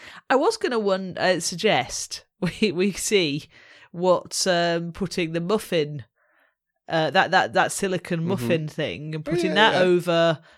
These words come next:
Speaker 1: uh, maybe a roasting dish with water in the bottom and see if that has the same effect. Because, I mean, okay, maybe we might struggle with if there need to be steam in the thing,
Speaker 2: Mm-hmm.
Speaker 1: but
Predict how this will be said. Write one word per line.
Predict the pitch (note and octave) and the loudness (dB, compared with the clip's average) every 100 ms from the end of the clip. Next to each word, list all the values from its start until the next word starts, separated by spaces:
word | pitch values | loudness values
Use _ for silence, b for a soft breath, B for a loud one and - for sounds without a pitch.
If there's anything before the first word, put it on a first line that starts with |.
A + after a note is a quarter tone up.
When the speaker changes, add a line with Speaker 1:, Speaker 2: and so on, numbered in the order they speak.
| b - | b -2
Speaker 1:
uh, | F3+ E3+ E3+ | 2 2 2
maybe | F3+ E3+ E3+ | 0 0 0
a | D#3+ | 2
roasting | E3+ F#3 - E3+ D3+ | 2 0 -2 -6 -4
dish | D#3 - | -6 -6
with | D3+ | -8
water | F3 F#3 E3+ E3+ | -2 -2 -2 -6
in | D3 | -6
the | |
bottom | C3+ B2+ - D#3 | -6 -8 -8 -8
and | D#3 | -6
see | G3 | -4
if | E3+ F3 | -4 0
that | F3 D#3+ | 0 0
has | F3+ | -4
the | F3 | -6
same | E3+ F#3+ F#3 | -4 -2 -2
effect. | F#3 - A#3 - - - B B B | -2 2 2 2 -8 -14 B B B
Because, | G#3 A3 G#3 | -4 -2 0
I | |
mean, | G#3+ G#3 - B B - | 0 -2 -6 B B 0
okay, | A3 G#3+ F#3+ | 0 2 0
maybe | F#3 F#3 G3+ A3 G3+ G3 | 0 0 0 0 -2 -2
we | F3+ | -2
might | F3+ F3+ - | -4 -6 -8
struggle | - F#3 F3 F3+ F3 | -6 -4 -4 -2 -2
with | E3 E3 D3+ D3+ | 0 -2 -6 -10
if | D#3+ - | -12 -8
there | F3 | -2
need | E3 E3 | -2 -2
to | - D#3 | -4 -4
be | D#3+ D#3 D3+ | -2 -2 -2
steam | C3+ - - C4 B3+ D3+ | -6 -6 -2 0 0 -4
in | C3+ | -8
the | A2+ | -12
thing, | - D#2+ E2+ | -8 -8 -6
Speaker 2:
Mm-hmm. | G2 | 0
Speaker 1:
but | A2 - | 0 0